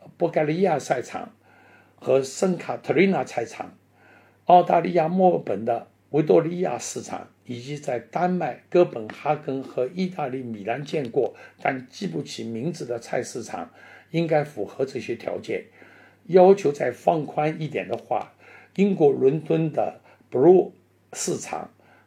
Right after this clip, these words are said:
和加拿大温哥华 Granville 岛上的市场也值得一逛。遗憾的是，日本东京去过几次，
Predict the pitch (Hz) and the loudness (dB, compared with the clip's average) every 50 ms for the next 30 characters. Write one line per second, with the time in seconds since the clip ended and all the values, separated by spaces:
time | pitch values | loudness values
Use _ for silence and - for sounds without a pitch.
0 | _ - - - 135 135 135 - - 185 175 170 156 156 151 - 139 123 - 165 | _ -6 0 2 2 2 2 2 0 0 0 0 0 -2 0 0 -2 -2 0 2
1 | 170 175 180 170 - 170 156 143 - - - 95 98 107 110 - - - - _ | 2 2 2 0 0 0 0 0 -2 -4 -4 -2 -2 -2 -2 -4 -8 -20 -20 _
2 | _ _ _ - 135 156 190 202 196 160 143 143 151 151 139 - - - 95 95 | _ _ _ 4 6 8 8 8 6 4 4 6 6 6 6 4 0 -4 -4 -4
3 | 101 - - 147 123 117 - 92 90 - - - 135 - - - 90 - - _ | -4 -4 -4 -4 -4 -4 -6 -6 -8 -8 -10 -12 -12 -10 -10 -10 -10 -10 -12 _
4 | _ - - 101 - - - - 139 139 123 92 85 87 113 - - 139 110 - | _ -6 -6 -6 -6 -6 -10 -8 -4 -4 -4 -4 -4 -8 -10 -6 -4 -4 -4 -4
5 | - _ _ _ _ _ _ _ _ _ - - - - - - _ - 123 139 | -8 _ _ _ _ _ _ _ _ _ -20 -20 -20 -20 -20 -20 _ -8 -4 -2
6 | 165 160 - 185 165 139 123 120 110 - - - 117 104 101 - - 190 180 147 | -2 0 2 2 2 2 2 -2 -6 -8 -8 -10 -8 -8 -8 -8 -6 -4 -4 -4
7 | 120 120 117 123 - - 175 175 175 156 160 160 156 160 160 - - 143 127 127 | -4 -6 -8 -6 -2 0 0 2 0 0 -2 -4 -4 -4 -4 -6 -6 -4 -2 -2
8 | 120 - - 90 82 - - - - 104 - - | -4 -4 -8 -16 -18 -16 -16 -14 -12 -12 -12 -12